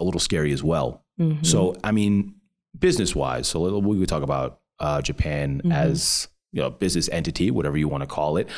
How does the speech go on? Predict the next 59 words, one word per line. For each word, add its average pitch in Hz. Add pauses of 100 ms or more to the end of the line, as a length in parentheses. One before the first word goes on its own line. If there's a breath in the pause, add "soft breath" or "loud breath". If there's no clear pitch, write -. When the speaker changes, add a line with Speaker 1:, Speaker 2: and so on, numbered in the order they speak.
(160 loud breath)
Speaker 1:
and 82
businesses 90
around 85
it. 80
I 76
know 85
th-, 71 (140)
their 82
stock 71
market, 67
I -
forgot, 67
Hang 85
Seng, 101
I 107
believe 101
it's 104
called, 107
uh, 80
is 85
down, 82
like, 69
six -
point 78
six. - (200 soft breath)
Like, 85
they're 95
losing 90
money 82
and 71
hemorrhaging 82
money 76
left 73
and 71
right. 78 (280 loud breath)
And 85
that's 85
gonna 95
be 80
a 73
global 78
effect. -
So 73
it's 82
not 120
just -
the 78
Olympics 78
at 69
this 69
point, 65
but 71
I 69
think 82
that's 71
the -
bigger 69
issue 67
now. 64